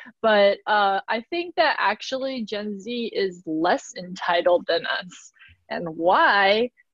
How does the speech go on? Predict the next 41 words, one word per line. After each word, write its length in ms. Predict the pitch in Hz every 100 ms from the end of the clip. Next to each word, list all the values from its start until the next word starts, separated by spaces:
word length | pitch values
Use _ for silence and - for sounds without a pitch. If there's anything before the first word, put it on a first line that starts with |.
| -
I 140 | 175 -
think 200 | 175 175
that 280 | - 180 196
is 180 | 202 185
because 540 | 190 - 196 175 180 _ _
all 280 | 170 180 247
of 120 | 254
our 180 | 285 285
parents 600 | 254 226 214 208 214 - _ _ _ _ -
told 220 | 185 190
us 160 | 220 -
to 140 | -
go 400 | 226 233 233 233 -
to 100 | -
college 580 | - 208 185 185 185 190
because 420 | 214 - 196 180 180 _
that 160 | 175 -
would 140 | 220
get 160 | 226 220
us 180 | 226 -
a 60 |
good 340 | 226 247 226 -
job 420 | 220 190 185 190 _ _ _
and 80 | 185
we 100 | 196
could 160 | 240 202
do 140 | 240
whatever 440 | 214 202 196 220 240
we 140 | 247
wanted 380 | 240 220 208 208
and 100 | 202
we 100 | 202
could 220 | 208 185
go 180 | 180 202
to 60 | 233
whatever 360 | 226 226 220
school 240 | 233 - 240
we 140 | 240
wanted 460 | 226 190 190 190 190
and 200 | 180
it 40 | 175